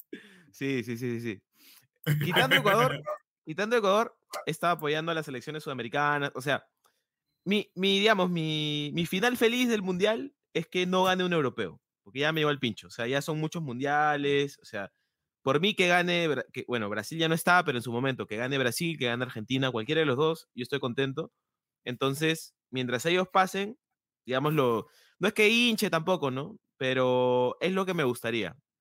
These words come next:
Speaker 1: Y, y bueno, estamos cerca, ya es cincuenta cincuenta, ¿no? O sea, sería feo un bicampeonato, siento como, ya, ya toca. Además, <laughs> siento que toda la,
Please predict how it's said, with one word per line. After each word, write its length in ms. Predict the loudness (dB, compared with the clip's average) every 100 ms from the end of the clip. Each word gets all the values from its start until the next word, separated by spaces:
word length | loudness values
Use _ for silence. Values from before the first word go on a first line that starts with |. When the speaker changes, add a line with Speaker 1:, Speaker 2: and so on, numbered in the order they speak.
| _
Speaker 1:
Y, 840 | -8 -6 -6 -6 -6 -6 -8 -8
y 100 | -2
bueno, 360 | 2 2 2 -6 _
estamos 360 | -6 -2 0 2
cerca, 280 | 0 -2 -6
ya 160 | -2 -2
es 100 | -2
cincuenta 340 | -2 0 0
cincuenta, 420 | -2 -4 -4 -6 -12
¿no? 100 | -14
O 400 | _ _ _ -10
sea, 100 | -2
sería 260 | 2 2 2
feo 240 | 4 4
un 80 | 4
bicampeonato, 840 | 0 0 0 0 2 2 0 -2
siento 340 | -6 -8 -8
como, 360 | -10 -10 -10 -14 _ _ _ _ _
ya, 180 | -8 -4
ya 140 | -2
toca. 420 | 4 4 4 -4 -6
Además, 440 | -2 0 0 -2 -12 _ _ _
<laughs> 260 | _ _
siento 340 | -4 -2 0 0
que 100 | 2
toda 280 | 4 4
la, 640 | 4 2 2 0 -2 -6